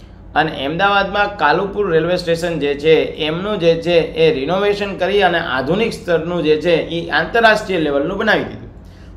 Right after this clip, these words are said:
તો પહેલાંય ત્યાં railway station તો હતું જ, એમાં તમે renovation કરી અને નવો shape આપ્યો, નવો આકાર આપ્યો. આને કહેવામાં આવશે brown field. Green field કોને કહેવાય?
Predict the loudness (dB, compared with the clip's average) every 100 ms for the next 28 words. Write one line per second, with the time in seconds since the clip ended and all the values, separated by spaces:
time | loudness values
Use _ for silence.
0 | -12 -10 -8 -6 -6 -8 -8 -8 -8 -8
1 | -8 -8 -6 -6 -6 -10 -12 -18 -20 -20
2 | -20 -20 -20 -12 -4 -2 -2 -2 -6 -6
3 | -4 -2 -2 -4 -8 -10 -10 -12 -12 -8
4 | -6 -4 -4 -4 -6 -10 -10 -16 -14 -8
5 | -4 -2 -4 -6 -12 -12 -12 -14 -16 -20
6 | -18 -6 -2 -2 -2 -2 0 0 -4 -6
7 | -6 -8 -6 -6 -6 -8 -12 -14 -18 -18
8 | -20 -20 -20 -20 -20 -20 -20 -20 -20 -6
9 | 2 4 4 2 0 2 4 2 2 -4
10 | -6 -6